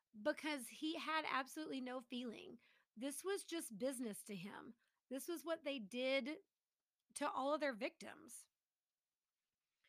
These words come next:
And it was because they thought this was gonna bring them power. It was gonna bring them money. It was gonna br-, bring them protection from the police officers and from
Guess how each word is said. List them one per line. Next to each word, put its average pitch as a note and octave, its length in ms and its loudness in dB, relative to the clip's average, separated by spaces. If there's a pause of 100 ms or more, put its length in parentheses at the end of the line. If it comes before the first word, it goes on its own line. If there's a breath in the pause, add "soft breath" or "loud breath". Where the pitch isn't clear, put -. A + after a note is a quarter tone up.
(480 soft breath)
And D4 360 2
it D4+ 160 -2
was C#4 220 -4
because C4+ 440 -4
they C#4+ 320 2
thought E4 380 2
this C4+ 200 -8
was F#4 140 -8
gonna D#4+ 240 -4 (140)
bring C4 300 -2
them B3 240 0
power. C#4 520 0 (380 soft breath)
It B3+ 60 -2
was A#3 100 -2
gonna B3+ 140 0
bring A#3+ 200 0
them G#3 260 0
money. C4+ 460 2 (320)
It - 40 -8
was B3 100 -2
gonna C4 160 -4
br-, C4+ 140 -4 (300)
bring C#4+ 220 0
them C4+ 160 0
protection C4+ 600 -2
from A#3+ 160 -2
the A3+ 60 -2
police C4+ 320 -6
officers - 680 -8 (1200)
and C4 280 -2
from C4 340 2